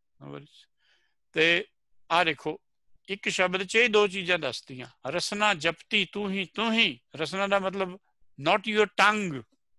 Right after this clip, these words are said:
it's your wisdom। Wisdom ਨੇ ਜਪਣਾ ਹੁੰਦਾ, ਟੰਗ ਨੇ ਤਾਂ ਹਿੱਲਣਾ ਹੁੰਦਾ। Tongue is under the control of your wisdom। ਮਾਤ ਗਰਭ ਤੁਮ ਹੀ ਪ੍ਰਤਿਪਾਲਕ, ਕੌਣ?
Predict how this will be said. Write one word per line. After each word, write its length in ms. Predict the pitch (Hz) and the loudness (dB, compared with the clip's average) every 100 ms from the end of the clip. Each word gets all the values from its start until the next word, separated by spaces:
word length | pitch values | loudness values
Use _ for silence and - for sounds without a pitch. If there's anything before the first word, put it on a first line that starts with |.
| _ _ _ 127 | _ _ _ -12
it's 200 | - 175 | -4 0
your 120 | 208 | 2
wisdom। 360 | 254 202 175 113 _ _ _ _ _ _ _ _ _ _ _ - 147 | 2 2 0 0 _ _ _ _ _ _ _ _ _ _ _ -10 -2
Wisdom 280 | 175 175 247 | 0 2 0
ਨੇ 180 | 262 | 2
ਜਪਣਾ 400 | 233 196 170 160 | 2 2 2 0
ਹੁੰਦਾ, 320 | 143 127 123 113 _ _ - | 0 -4 -12 -12 _ _ -4
ਟੰਗ 220 | 175 202 | -2 0
ਨੇ 140 | 220 | 0
ਤਾਂ 160 | 240 247 | 2 0
ਹਿੱਲਣਾ 440 | 165 160 165 196 | 0 -2 -2 -2
ਹੁੰਦਾ। 220 | 170 156 202 | -2 -2 -4
Tongue 440 | - 180 185 202 | 0 0 0 -4
is 40 | 202 170 | -4 -6
under 180 | 175 175 | -4 -6
the 160 | 180 196 | -6 -4
control 400 | 180 170 180 185 | -6 -4 -2 0
of 100 | 190 165 | 0 -2
your 140 | 170 185 | -6 -6
wisdom। 280 | 240 196 110 _ _ _ _ _ _ _ _ _ _ _ _ _ _ _ _ _ _ _ 143 | -8 -10 -12 _ _ _ _ _ _ _ _ _ _ _ _ _ _ _ _ _ _ _ 0
ਮਾਤ 280 | 165 196 | 2 2
ਗਰਭ 300 | 208 208 214 196 | 0 2 0 0
ਤੁਮ 180 | 180 170 | -4 -2
ਹੀ 120 | 180 | -4
ਪ੍ਰਤਿਪਾਲਕ, 920 | 180 175 165 165 175 233 233 285 294 - _ _ _ _ _ | -4 -8 -4 0 2 2 0 0 0 -4 _ _ _ _ _
ਕੌਣ? 380 | - 180 233 214 | 0 2 2 0